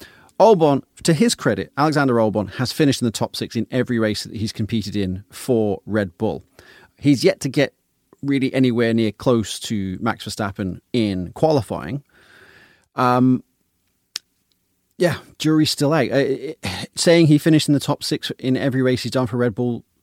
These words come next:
sounds competent, but you've got to be more than competent with Red Bull. And it's easy to s-, it's easy to compare him to Gasly and say, "Oh, well, yes, he's done a much more, he's done a more solid job than Gasly."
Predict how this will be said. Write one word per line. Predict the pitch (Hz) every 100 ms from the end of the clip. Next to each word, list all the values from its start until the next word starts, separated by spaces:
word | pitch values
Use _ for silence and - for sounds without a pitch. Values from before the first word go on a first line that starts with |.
| _ -
sounds | - 151 143 143 139 127 - - _ _ _ _
competent, | - 156 151 139 120 156 _ _ _ _ _ _
but | 143
you've | 135
got | 135
to | 135
be | 139
more | 139 139
than | 135
competent | 123 143 143 131
with | 113
Red | 104 120 101
Bull. | 139 98 98 _ - - -
And | 131 131 123 _ _ _ _ _
it's | 151 -
easy | 165 160 135
to |
s-, | 131 -
it's | 151
easy | 185 202 196
to |
compare | 185 151 143 143
him |
to | 139
Gasly | 120 151 160 - 113
and | 104
say, | 117
"Oh, | 101 123
well, | 104 101 92
yes, | 98 95
he's | 117 101
done | - 101
a | 101
much | 110 -
more, | 113 107
he's | 101
done | 123
a |
more | 113 123
solid | - 139 127 107
job | - 120
than | 120 107
Gasly." | 120 120 - 165